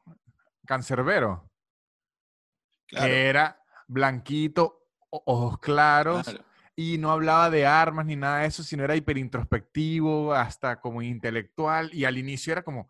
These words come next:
Speaker 1: "¿Quién es este bicho raro?".
Speaker 2: Claro,
Speaker 1: Hablando
Speaker 2: claro.
Speaker 1: de
Speaker 2: Y después se
Speaker 1: esto.
Speaker 2: volvió el ícono más ícono de todo
Speaker 1: Ajá.
Speaker 2: Latinoamérica.
Speaker 1: Ajá, sí, sí, sí.
Speaker 2: Es muy loco eso. Eh...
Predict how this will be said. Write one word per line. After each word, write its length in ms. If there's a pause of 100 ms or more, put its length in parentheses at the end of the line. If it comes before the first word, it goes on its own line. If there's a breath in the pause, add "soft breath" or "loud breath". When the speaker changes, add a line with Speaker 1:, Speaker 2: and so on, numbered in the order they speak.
(140 soft breath)
Speaker 1:
"¿Quién 160
es 100
este 160
bicho 260
raro?". 540 (720)
Speaker 2:
Claro, 300
Speaker 1:
Hablando 200
Speaker 2:
claro. 220
Speaker 1:
de 120
Speaker 2:
Y 40
después 300
se 80
Speaker 1:
esto. 40
Speaker 2:
volvió 200
el 80
ícono 380
más 220
ícono 420
de 100
todo 240 (120)
Speaker 1:
Ajá. 80
Speaker 2:
Latinoamérica. 800
Speaker 1:
Ajá, 380 (120)
sí, 120
sí, 100
sí. 80
Speaker 2:
Es 160
muy 180
loco 300
eso. 440 (320)
Eh... 560